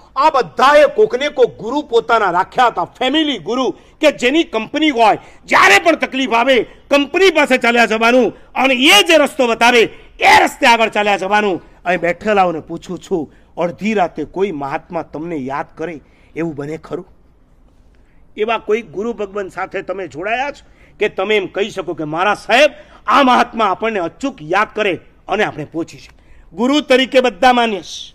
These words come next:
એની ના નથી. આ સફેદ પછેડી જેણે પણ ઓઢી છે ને, પંચમહાવૃતધારી, આ બધાને ગુરુ તરીકે માનવાના,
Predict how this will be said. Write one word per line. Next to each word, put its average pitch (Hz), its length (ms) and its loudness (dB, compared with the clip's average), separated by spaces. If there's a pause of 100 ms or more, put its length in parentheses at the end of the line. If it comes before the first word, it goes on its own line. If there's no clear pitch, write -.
એની 262 200 -2
ના 269 160 4
નથી. 240 340 -4 (520)
આ 247 340 2
સફેદ 277 460 -2
પછેડી 262 400 -2
જેણે 226 280 0
પણ 277 160 -2
ઓઢી 254 280 0
છે 262 100 0
ને, 302 200 2 (260)
પંચમહાવૃતધારી, 262 1000 2 (220)
આ 214 80 -2
બધાને 269 400 2
ગુરુ 269 260 -2
તરીકે 277 360 -2
માનવાના, 269 520 2